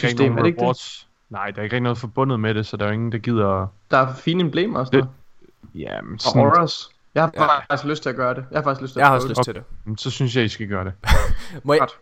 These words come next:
Speaker 3: må jeg
Speaker 2: No
Speaker 3: lige s-
Speaker 2: plan.
Speaker 3: Ja.
Speaker 2: Åh, hvad, hvad, hvad, Morten?
Speaker 3: Nej, øh, hvad, jeg vil gerne lige svare på det her. Den næste ting, hvis jeg lige må tage den. "Story is evolving,
Speaker 2: Ja,
Speaker 3: not
Speaker 2: gør det.
Speaker 3: all is written, including lore." Det er simpelthen den største fejlcitat, der overhovedet er i det her. Ej, det største, det er det med D et raids. Men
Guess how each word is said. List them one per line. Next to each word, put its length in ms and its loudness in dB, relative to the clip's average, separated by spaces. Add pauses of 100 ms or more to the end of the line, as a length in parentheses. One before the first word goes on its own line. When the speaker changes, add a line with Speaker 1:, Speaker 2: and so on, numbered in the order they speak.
Speaker 3:
må 100 6
jeg 60 12
Speaker 2:
No 80 8
Speaker 3:
lige 80 4
s- 60 4
Speaker 2:
plan. 260 4 (600)
Speaker 3:
Ja. 60 0
Speaker 2:
Åh, 60 -4 (380)
hvad, 120 -8 (160)
hvad, 260 0
hvad, 160 2 (240)
Morten? 140 -8
Speaker 3:
Nej, 180 -2
øh, 340 2
hvad, 180 -4
jeg 80 -2
vil 80 -2
gerne 120 -2
lige 60 -6
svare 300 2
på 60 6
det 120 0
her. 200 -2
Den 220 -6
næste 260 -4
ting, 220 -8
hvis 260 -6
jeg 80 0
lige 80 -6
må 60 -6
tage 160 -6
den. 260 -8
"Story 360 -2
is 200 -6
evolving, 520 -4
Speaker 2:
Ja, 40 -18
Speaker 3:
not 180 -2
Speaker 2:
gør 100 -2
det. 80 -2
Speaker 3:
all 120 -6
is 160 -12
written, 300 -6
including 420 -10
lore." 180 -8 (260)
Det 60 2
er 40 2
simpelthen 260 -6
den 60 -10
største 440 -4
fejlcitat, 680 -2
der 60 -6
overhovedet 340 -2
er 80 -4
i 60 -8
det 100 -18
her. 160 -10 (920)
Ej, 100 4 (140)
det 80 -6
største, 300 0
det 120 -4
er 40 -4
det 120 -6
med 80 -8
D 60 -10
et 260 -10
raids. 320 -20 (200)
Men 240 -4